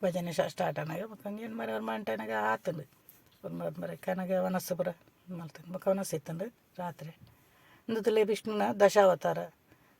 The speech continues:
ನೆಟ್ಟು ಪೂರ ಪತ್ತು ಅವತಾರಲ ಉಂಡು ಮಿತ್ತುದುಲೆ ಮರತ್ತ ಕೆತ್ತನೆ ತಂದು. ಶೋಕು.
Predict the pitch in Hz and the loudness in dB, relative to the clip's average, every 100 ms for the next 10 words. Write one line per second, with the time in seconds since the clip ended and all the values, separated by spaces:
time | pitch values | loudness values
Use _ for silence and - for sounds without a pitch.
0 | - 202 202 214 196 202 196 196 190 190 | -6 -2 0 4 6 6 4 6 6 8
1 | 190 185 185 180 165 165 - 160 170 170 | 6 6 2 0 -4 -6 -6 -4 -4 -2
2 | 180 175 - 175 175 156 165 160 160 160 | -2 -2 -2 -2 -2 -4 -6 -6 -6 -8
3 | 170 214 _ _ - _ _ - _ _ | -10 -12 _ _ -20 _ _ -20 _ _
4 | _ _ _ - 208 170 - - | _ _ _ -12 -6 -6 -6 -14